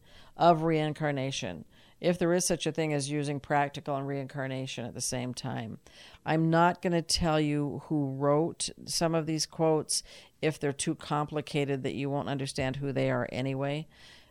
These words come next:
But this first one is long, so I'm gonna read it kinda slow. "The holistic doctrine of karma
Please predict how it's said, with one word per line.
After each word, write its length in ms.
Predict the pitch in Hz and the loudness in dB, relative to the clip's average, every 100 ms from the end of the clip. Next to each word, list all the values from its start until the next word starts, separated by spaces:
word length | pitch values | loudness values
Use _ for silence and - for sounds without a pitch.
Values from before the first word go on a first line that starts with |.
| - | 0
But 240 | 151 104 | 2 2
this 160 | 170 170 | 0 0
first 400 | - 196 202 190 | 0 0 0 0
one 80 | 180 | 0
is 140 | 139 | 0
long, 640 | 143 147 143 131 107 92 139 | 0 0 2 0 -2 -6 -12
so 160 | - 131 | -12 -6
I'm 100 | 139 | -4
gonna 180 | 151 151 | -2 -2
read 200 | 147 143 | -2 -2
it 140 | - | -4
kinda 260 | - 131 120 | -4 -4 0
slow. 580 | - 139 117 80 73 147 _ _ _ - - _ _ | 0 0 0 -2 -4 -12 _ _ _ -20 -20 _ _
"The 120 | 160 | -2
holistic 680 | 156 165 160 185 220 - 220 - _ - 147 | 2 4 4 4 2 2 0 0 _ -14 -4
doctrine 580 | 143 156 151 - 156 143 | 4 4 4 0 -4 -4
of 220 | - 139 | -4 -8
karma 640 | - 151 135 123 110 101 | -8 -4 -2 -2 -4 -6